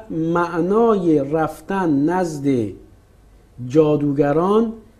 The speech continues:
و کسانی که از همون نوع هستند که به نحوی چشم‌بندی می‌کنند و فریب می‌دند،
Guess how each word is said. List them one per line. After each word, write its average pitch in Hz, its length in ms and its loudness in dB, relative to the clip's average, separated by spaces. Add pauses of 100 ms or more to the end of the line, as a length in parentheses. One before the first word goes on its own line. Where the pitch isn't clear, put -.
(240)
و 214 120 0
کسانی 233 480 -2
که 220 120 -4
از 196 120 -4
همون 214 420 0
نوع 214 260 2
هستند 113 720 -6 (540)
که 156 100 -4
به 156 120 6
نحوی 175 300 0
چشم‌بندی 160 640 -2
می‌کنند 160 460 -2
و 135 40 -4
فریب 139 360 -6
می‌دند، 175 420 -2